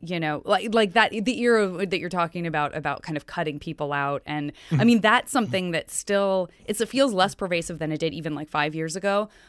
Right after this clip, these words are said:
Speaker 1: But the whole conversation around, like, well, if someone's toxic,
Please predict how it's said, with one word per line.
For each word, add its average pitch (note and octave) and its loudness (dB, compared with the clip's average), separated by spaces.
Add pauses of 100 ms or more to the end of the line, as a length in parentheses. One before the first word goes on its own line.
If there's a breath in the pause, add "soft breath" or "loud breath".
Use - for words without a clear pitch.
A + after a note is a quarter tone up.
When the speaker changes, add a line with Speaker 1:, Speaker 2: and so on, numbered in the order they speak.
(100)
Speaker 1:
But G3 4 (100)
the F3+ -2
whole A3+ 4
conversation F#3+ -2
around, D#3 -2
like, D3+ -8
well, C4 4
if C4+ -2
someone's D#4+ 2
toxic, B3 -4